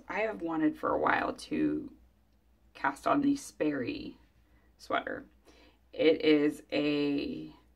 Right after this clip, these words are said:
top-down raglan with a shirt tail hem, so, like, the rounded hem that's longer in the back than in the front. And it has striping on it, so I'm gonna slightly modify the stripe sequence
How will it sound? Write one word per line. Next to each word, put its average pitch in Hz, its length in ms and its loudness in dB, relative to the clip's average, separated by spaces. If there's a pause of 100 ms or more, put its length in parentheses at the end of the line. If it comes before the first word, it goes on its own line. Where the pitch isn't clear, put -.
(200)
top-down 143 920 4 (420)
raglan 165 680 6
with 143 340 2
a 139 500 -2
shirt - 360 0
tail 220 280 0
hem, 233 320 -2
so, 147 180 0
like, 123 280 4
the 127 120 2
rounded 135 500 2
hem 143 300 0
that's 135 300 -6
longer 139 400 0
in 135 120 -4
the 139 60 -4
back 135 420 -6
than 139 160 -4
in 139 100 -6
the 135 80 -8
front. 302 320 2 (800)
And 143 340 0
it - 80 -2
has 156 320 -2
striping 139 500 2
on 135 180 0
it, 156 220 2
so - 220 -6
I'm 160 100 -8
gonna 190 220 -12
slightly 156 760 0
modify 147 640 0
the 175 100 -2
stripe - 380 -6
sequence - 520 -8